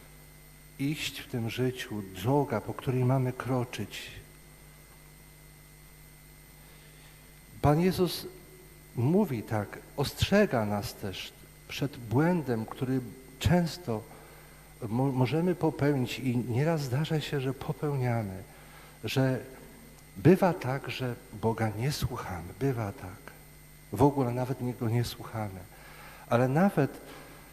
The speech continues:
kiedy jest już jakby następny krok taki, że Boga słucham, czyli nawet na przykład jestem na mszy świętej i słucham Słowa Bożego i pierwszego czytania, i psalmów, i drugiego czytania,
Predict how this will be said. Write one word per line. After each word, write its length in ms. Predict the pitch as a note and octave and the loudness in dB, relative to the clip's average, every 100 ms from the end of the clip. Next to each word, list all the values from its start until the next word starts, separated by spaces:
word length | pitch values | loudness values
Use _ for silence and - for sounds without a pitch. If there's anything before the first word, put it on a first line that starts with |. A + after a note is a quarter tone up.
| - - | -16 -4
kiedy 420 | - C#3 C#3+ - - | 0 2 2 0 -6
jest 440 | A2 C#3 - - A#2+ | -2 -2 -2 -8 -4
już 260 | B2+ - | -2 0
jakby 300 | B2 G#2+ A#2 | -2 0 2
następny 680 | A2 A2 - F#3 G3+ - B2+ | 2 2 4 6 6 2 0
krok 380 | - A2+ G2 - | 0 0 0 0
taki, 480 | G#2 G2 - F#2+ F#2+ | -6 -6 -8 -10 -4
że 200 | A2+ G#2+ | -2 0
Boga 420 | D3 D#3+ F3 F3 | 0 2 2 2
słucham, 560 | - G#3 A3+ C3 G#2 | -2 0 0 2 0
czyli 320 | - D3 F3+ D#3+ | -2 -2 -2 0
nawet 560 | E3 F3+ F3 - - | 2 2 -2 -6 -4
na 100 | C#3 | -4
przykład 420 | A#2+ F3 E3+ D3 | 0 -2 2 2
jestem 460 | C#3+ D#3 - D3+ C#3 | 4 0 0 -2 0
na 220 | C3+ B2+ | 0 0
mszy 280 | B2+ - D#3+ | -2 -6 -6
świętej 520 | - D#3+ E3+ E3 D#3+ D3 | -6 -6 -6 -4 -4 -2
i 40 | |
słucham 580 | C3+ - B3+ - F#3 C3+ - - | -6 -6 -6 0 0 0 -6 -14
Słowa 400 | - - G3 G3 | -12 -2 0 0
Bożego 600 | F#3 F#3 E3+ B2 A2+ F#2+ - - - - - - - - - | 4 4 4 0 0 -4 -4 -14 -18 -20 -20 -20 -20 -12 -6
i 140 | G2 | -6
pierwszego 640 | - G2+ - B2 C#3+ D3 | -6 -8 -4 -2 -2 -2
czytania, 800 | D3 C#3 - A#2+ B2+ B2+ A#2 G#2 | -4 -8 -4 -4 -4 -4 -4 -4
i 160 | F#2 F2+ | -6 -10
psalmów, 800 | - - A2 B2+ C3+ C3 A2+ - | -8 0 2 2 0 -4 -8 -10
i 60 | |
drugiego 540 | - G2 - B2 B2+ A2 | -10 -8 0 0 0 -4
czytania, 640 | - A2 A#2 A2 G2+ G#2+ | -6 -8 -6 -6 -8 -10